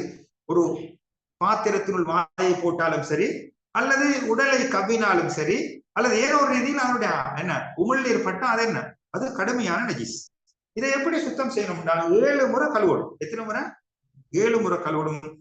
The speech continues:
அதில் ஒரு முறை என்ன செய்யணும்? மண்ணை போட்டு கழுவணும். இந்த மண்ணை போடுறது ஃபர்ஸ்டுக்கா கடைசிக்கா என்ன? எப்படியோ மண்ணை போட்டு கழுவணும். ஒன்று என்ன செய்யலாம்? முதலாவதாக தண்ணியால கழுவிட்டு திருப்பி மண்ணை போட்டு உறைஞ்சிட்டு திருப்பி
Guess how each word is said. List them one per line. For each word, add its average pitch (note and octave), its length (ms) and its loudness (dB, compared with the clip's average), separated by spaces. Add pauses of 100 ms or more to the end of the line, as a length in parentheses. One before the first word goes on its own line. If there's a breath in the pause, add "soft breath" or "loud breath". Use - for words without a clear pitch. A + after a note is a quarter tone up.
(100)
அதில் B3 320 0
ஒரு A#3 260 4
முறை B3+ 240 2
என்ன A3+ 140 0
செய்யணும்? E3+ 380 0 (540)
மண்ணை B3+ 480 -4
போட்டு G3+ 260 0
கழுவணும். F#3 380 -2 (400)
இந்த G#3 160 -6
மண்ணை A#3+ 380 -2
போடுறது A3 360 0
ஃபர்ஸ்டுக்கா G3 440 -4 (100)
கடைசிக்கா F#3 460 -2
என்ன? A3+ 140 -4
எப்படியோ A#3 380 -2
மண்ணை A#3 280 -2
போட்டு A3 200 -2
கழுவணும். F#3 420 0 (240)
ஒன்று C4 320 2
என்ன B3+ 220 0
செய்யலாம்? G#3+ 680 0 (220)
முதலாவதாக G#3+ 840 2
தண்ணியால G3 440 -2
கழுவிட்டு E3+ 540 2
திருப்பி A3+ 360 -4
மண்ணை F#3 280 -2
போட்டு F3 340 -2
உறைஞ்சிட்டு F3+ 420 0
திருப்பி C#4+ 260 -12